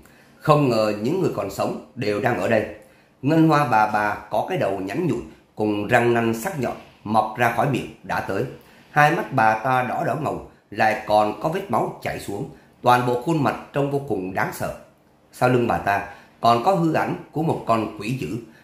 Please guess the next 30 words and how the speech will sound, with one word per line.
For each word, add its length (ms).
Con 240
quỷ 100
dữ 300
này 340
tay 260
phải 300
cầm 240
lưỡi 120
kiếm, 280
tay 260
trái 160
cầm 320
trường 220
kiếm, 260
hai 220
mắt 200
đỏ 220
ngầu 260
nhìn 320
thẳng 240
vào 160
Trần 140
Sở, 300
Trần 180
Anh 160
cùng 300
pháp 180
sư 320
đầu 160
xù. 260